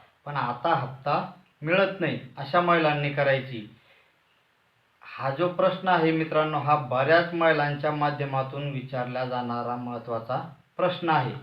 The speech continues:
तर ही ईकेवायसी नेमकी कोणत्या महिलांनी करायची या संदर्भातील आजचा हा व्हिडिओ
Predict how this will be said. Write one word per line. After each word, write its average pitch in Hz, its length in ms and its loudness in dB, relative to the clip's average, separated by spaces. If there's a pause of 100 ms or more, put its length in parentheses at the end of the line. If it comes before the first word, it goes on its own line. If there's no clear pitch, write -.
(420)
तर 165 100 -2
ही 165 520 -4
ईकेवायसी 170 760 0
नेमकी 156 400 -4
कोणत्या 160 440 0
महिलांनी 147 480 2
करायची 151 680 0
या 143 180 0
संदर्भातील 135 720 -2
आजचा - 460 -4
हा 123 120 -2
व्हिडिओ 117 440 -6